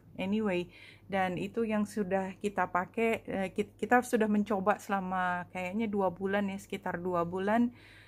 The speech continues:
dan it works for me gitu, buat saya itu.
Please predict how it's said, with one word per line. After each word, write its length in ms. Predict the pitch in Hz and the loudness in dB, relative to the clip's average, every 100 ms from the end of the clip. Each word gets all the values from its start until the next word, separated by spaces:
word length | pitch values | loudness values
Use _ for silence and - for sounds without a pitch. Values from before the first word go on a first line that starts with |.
| - - | -20 -14
dan 480 | - 196 180 180 175 | -4 0 0 -2 -6
it 160 | - 180 | -8 -6
works 400 | 185 202 202 - - | 0 0 0 -16 -4
for 100 | 202 190 | 2 4
me 260 | 214 214 | 4 2
gitu, 240 | 185 185 170 | 0 -2 -2
buat 240 | 165 170 | 2 0
saya 480 | 175 180 190 190 - - | 0 -4 0 0 0 -4
itu. 400 | 185 220 214 | -4 2 2